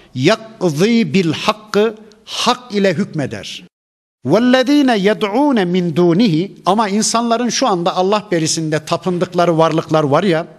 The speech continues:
la yakdûne bi şeyin, onlar asla bir hükümde bulunamazlar. Bakın, bilginin sahibi olan Allah bir kişiyi yargılarken, bir eylemi, bir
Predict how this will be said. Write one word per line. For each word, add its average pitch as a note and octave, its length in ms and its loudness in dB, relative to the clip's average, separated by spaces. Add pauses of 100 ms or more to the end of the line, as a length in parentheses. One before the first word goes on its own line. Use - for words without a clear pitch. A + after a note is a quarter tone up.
(160)
la G3 260 2
yakdûne A3+ 720 0
bi F#3+ 60 0
şeyin, G#3 520 -2
onlar G3+ 400 0
asla E3+ 560 -2 (120)
bir G3 240 -2 (200)
hükümde A#3+ 480 0
bulunamazlar. C3+ 840 -2 (120)
Bakın, D#3+ 340 -2 (300)
bilginin G#3 580 0
sahibi G3 400 -2
olan D3 340 0
Allah C3+ 320 -4 (120)
bir A3 80 -4
kişiyi G3 440 -2
yargılarken, E3+ 720 -2 (260)
bir F#3+ 400 -2
eylemi, F3+ 600 0 (440)
bir F#3+ 180 -2